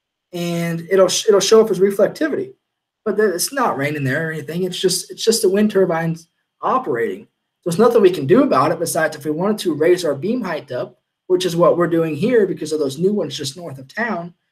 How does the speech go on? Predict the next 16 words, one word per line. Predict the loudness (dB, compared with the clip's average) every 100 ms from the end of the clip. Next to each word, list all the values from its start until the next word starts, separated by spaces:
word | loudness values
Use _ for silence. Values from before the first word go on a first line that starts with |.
| _ _ 0
We | 2
actually | 2 0 -2
have | -2
to | -2 2
raise | 2 4 2
our | 0
beam | 0 -4
height | -6 -4 -2
up | -4
to | -4
make | -10 -6
sure | -2
we | 0
get | 0 0
above | 0 0
'em. | -2